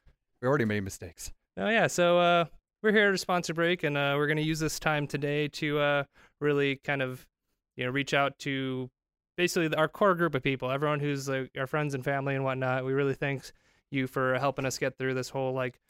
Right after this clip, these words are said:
Speaker 2: this whole first quarter. This has really been the first stepping stone in getting the show out there. Um, and then also our, uh, our class as a whole, you know, they've,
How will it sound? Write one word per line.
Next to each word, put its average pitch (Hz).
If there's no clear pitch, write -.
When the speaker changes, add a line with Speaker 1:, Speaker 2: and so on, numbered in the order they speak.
Speaker 2:
this 170
whole 185
first 180
quarter. 147
This 135
has 139
really 135
been 135
the 135
first 143
stepping 143
stone 135
in 131
getting 131
the 127
show 131
out 127
there. 127
Um, 123
and 139
then 135
also 135
our, 127
uh, 123
our 139
class 156
as 139
a -
whole, 139
you 127
know, 127
they've, 131